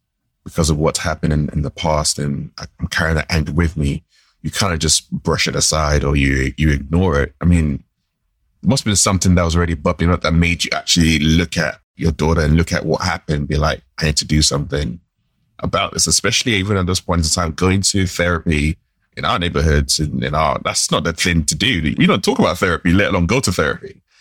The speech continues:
So there's a number of different elements in that way, just, well, you've navigated. So I'm just curious, was there something that was already bubbling up for you where you were like,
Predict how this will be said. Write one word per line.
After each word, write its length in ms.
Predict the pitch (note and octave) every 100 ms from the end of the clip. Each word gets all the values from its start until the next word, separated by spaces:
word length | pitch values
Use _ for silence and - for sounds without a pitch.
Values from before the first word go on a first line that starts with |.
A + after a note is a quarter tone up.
| - -
So 240 | - - B2+
there's 180 | A#2+ A#2+
a 40 |
number 360 | B2+ C#3+ D#3+ D3+
of 80 |
different 320 | B2 C3+ B2+ -
elements 540 | A2+ A2 G2 F#2 -
in 240 | - C3+ C#3+
that 220 | G#2 F2
way, 260 | F#2 F#2 F2+
just, 500 | E2+ F2+ - - _ _ -
well, 140 | E2+
you've 240 | G2 F#2+
navigated. 440 | E2+ C#3 A#2+ F2 E2
So 80 | F2
I'm 60 |
just 140 | G#2+ -
curious, 300 | B2+ G2+ F#2+
was 80 |
there 80 | G2
something 420 | - B2+ A2+ A2+
that 100 | G#2+
was 140 | G2+ F#2+
already 180 | G2+ G2
bubbling 380 | F2 G#2 G2+
up 120 | G2+ -
for 220 | G#2+ A2
you 160 | F2+
where 160 | F2 F2+
you 160 | F2 E2+
were 60 |
like, 240 | E2+ E2